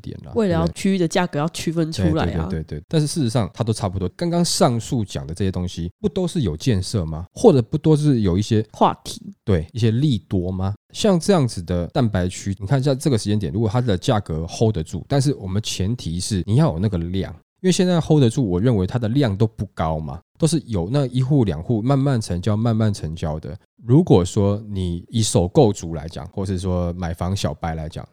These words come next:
Speaker 1: 你要去选择一些蛋白区要下手，那不就是在这个时间点，这个量不够，该下去没有下去，就代表它可能站得起来哦，考验你的眼光了啦，吼。
Speaker 2: 嗯。
Speaker 1: 当然你也可以完全不认同、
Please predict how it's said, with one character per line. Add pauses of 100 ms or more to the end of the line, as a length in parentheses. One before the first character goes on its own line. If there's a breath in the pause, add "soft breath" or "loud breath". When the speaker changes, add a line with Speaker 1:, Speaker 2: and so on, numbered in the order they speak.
Speaker 1:
你
要
去
选
择
一
些
蛋
白
区
要
下
手， (200)
那
不
就
是
在
这
个
时
间
点， (140)
这
个
量
不
够， (120)
该
下
去
没
有
下
去，
就
代
表
它
可
能
站
得
起
来
哦， (220)
考
验
你
的
眼
光
了
啦，
吼。
Speaker 2:
嗯。
Speaker 1:
当
然
你
也
可
以
完
全
不
认
同、